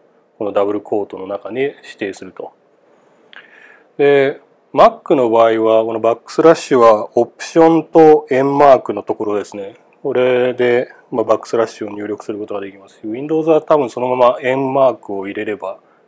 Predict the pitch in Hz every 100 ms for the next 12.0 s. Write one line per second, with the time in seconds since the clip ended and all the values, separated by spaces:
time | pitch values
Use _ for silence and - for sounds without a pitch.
0 | _ 110 101 101 98 98 98 - 101 101
1 | 98 98 - 104 98 101 104 104 _ _
2 | _ - 143 139 131 120 123 123 123 123
3 | - 123 101 98 - 101 101 _ - -
4 | - _ _ _ _ _ _ _ _ _
5 | _ _ _ _ _ - 76 - _ _
6 | _ - 131 139 175 185 190 - 127 113
7 | 107 110 - 117 113 110 - 113 110 110
8 | 110 117 127 147 139 - 113 - - -
9 | - 127 120 117 101 113 135 113 - 120
10 | 147 143 147 143 147 143 135 131 139 -
11 | - 135 - 98 95 98 95 - 101 95